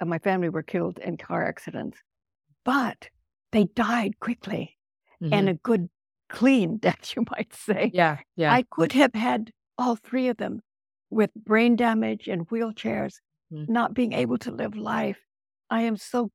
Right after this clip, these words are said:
Speaker 1: grateful that they had a good death.
Speaker 2: Yeah.
Speaker 1: Oh,
Speaker 2: Yeah.
Speaker 1: it's just so many. In the worst thing, there is a, there is a gift
Speaker 2: Mm-hmm.
Speaker 1: always. <laughs>
Speaker 2: Well, it's, yeah, it's like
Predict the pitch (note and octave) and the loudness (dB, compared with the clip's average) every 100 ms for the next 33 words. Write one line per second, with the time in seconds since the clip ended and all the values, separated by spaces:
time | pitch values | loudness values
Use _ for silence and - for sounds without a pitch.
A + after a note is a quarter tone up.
0 | _ A#3 B3+ D4+ - F#3+ - - F#3+ F#3 | _ 0 2 2 -2 -6 -6 -6 -4 -4
1 | - G3+ F3 E3 - _ _ G3+ - - | -6 -8 -6 -8 -12 _ _ -12 -8 -2
2 | G3 F3+ - F3 - - _ _ _ _ | -2 -2 -4 -4 -4 -10 _ _ _ _
3 | D#3+ C#3+ C#3 _ _ _ - - - D3 | -2 -2 -6 _ _ _ -16 -16 -8 -2
4 | D3 - - C4 - - C#4 C#4 C4+ B3+ | -2 -2 -2 -2 -2 -2 0 2 0 2
5 | B3 B3 A3 G#3+ D4 F4+ - - A#3 E3 | 2 2 0 -4 -6 -6 -10 -2 0 0
6 | - F#3 - _ _ _ _ G#3 G#3 F3+ | -4 -10 -14 _ _ _ _ 2 2 2
7 | - F#3 F3 E3 F3 _ _ _ _ _ | 0 0 0 -4 -6 _ _ _ _ _
8 | F3+ F#3 F3 E3 D#3+ - - - - _ | 0 2 2 -2 -6 -10 -14 -18 -20 _
9 | _ _ - F#3+ E3 D#3+ - - - - | _ _ 0 4 4 2 -2 -6 -10 -16
10 | - _ _ _ _ _ - A3+ A3+ - | -20 _ _ _ _ _ 4 6 6 8
11 | A#3+ G3 F#3 G#3 | 8 8 6 2